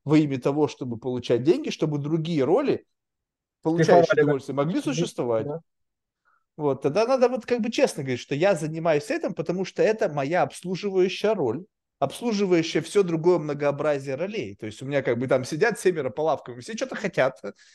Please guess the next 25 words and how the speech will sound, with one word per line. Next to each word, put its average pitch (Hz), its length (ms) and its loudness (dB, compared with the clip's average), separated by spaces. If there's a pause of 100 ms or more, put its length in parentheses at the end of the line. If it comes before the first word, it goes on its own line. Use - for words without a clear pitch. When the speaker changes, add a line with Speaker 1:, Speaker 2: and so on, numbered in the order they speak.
(200)
Speaker 1:
все 269 160 4
хотят 156 340 2
там 123 200 2
как 135 180 0
бы, 139 200 4
<laughs> - 380 -4
и, 185 80 -2
и 196 40 0
не, 202 120 -2 (200)
но 165 400 -2 (260)
и-, 170 300 -2
идеальном 190 560 4
случае 180 420 -2
это 135 140 -4
когда 156 400 2
твоя 151 580 -2 (1400)
роль, 165 280 4
которая 143 320 -2
дает 156 400 0
тебе 139 240 -6
удовольствие, 143 920 -4 (460)
автоматически 160 840 -2
еще 160 440 2
как 131 180 -4
сайд-эффект 143 800 0